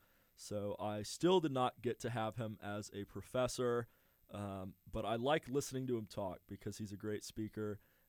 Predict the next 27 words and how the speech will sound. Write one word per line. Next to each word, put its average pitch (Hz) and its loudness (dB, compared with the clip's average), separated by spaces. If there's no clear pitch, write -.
and, 101 -4
uh, 98 -4
very 110 0
fun. 101 -4
And 98 -8
so 107 -2
I 101 -4
told 156 0
myself, 113 0
I 110 2
was 110 0
like, 107 -6
"If 113 -6
I 113 2
ever 117 -2
get 117 2
a 117 0
chance 113 -2
to 107 -2
listen 117 -2
to 113 -4
this 107 -4
guy 107 0
give 101 -6
a 92 -6
ted 147 0
Talk, 104 2